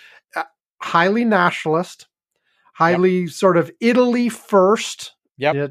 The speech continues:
Speaker 1: to, to be similar to America first and all that. Um, you know, not respectful of inter-, international re-, uh, institutions pretty
Speaker 2: Yep.
Speaker 1: much.
Speaker 2: Yep.
Speaker 1: Uh, very much sort of traditional family, anti-gay, anti-immigrant,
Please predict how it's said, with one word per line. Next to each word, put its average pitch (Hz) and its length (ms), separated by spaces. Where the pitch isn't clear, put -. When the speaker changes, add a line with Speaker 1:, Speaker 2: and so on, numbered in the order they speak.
Speaker 1:
to, 147 280
to 147 140
be 143 320
similar 160 440
to 160 220
America 151 420
first 151 400
and 147 80
all 143 140
that. 143 280
Um, 147 540
you 156 120
know, 147 240
not 160 640
respectful 190 760
of 156 100
inter-, 165 440
international 165 680
re-, 156 220
uh, 147 300
institutions 160 720
pretty 147 240
Speaker 2:
Yep. 143 40
Speaker 1:
much. 147 360
Speaker 2:
Yep. 160 140
Speaker 1:
Uh, 151 340
very 185 420
much 202 380
sort 175 260
of 165 140
traditional 180 840
family, 170 1080
anti-gay, 165 1500
anti-immigrant, 160 1400